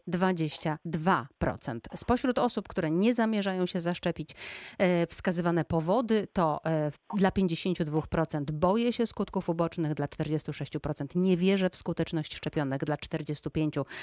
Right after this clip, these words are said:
mm, szczepienie nie chroni przed, e, mutacjami, a ponad szesnaście wciąż, e, uważa, że pandemii w zasadzie nie ma.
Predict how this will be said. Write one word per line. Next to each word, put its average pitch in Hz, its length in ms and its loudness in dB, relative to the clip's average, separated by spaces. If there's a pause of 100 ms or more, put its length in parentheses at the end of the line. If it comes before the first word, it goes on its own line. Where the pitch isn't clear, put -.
(440)
mm, 190 500 4
szczepienie 196 380 2 (200)
nie 208 200 6
chroni 208 420 2
przed, - 420 -4
e, 156 140 2
mutacjami, 185 640 2
a 160 80 -2
ponad 294 300 2
szesnaście 160 460 -2
wciąż, - 580 -2
e, 180 220 0
uważa, 143 640 0
że 147 340 -2 (120)
pandemii 151 460 0
w 156 60 -10
zasadzie 123 500 -4 (500)
nie 185 320 6
ma. - 180 -2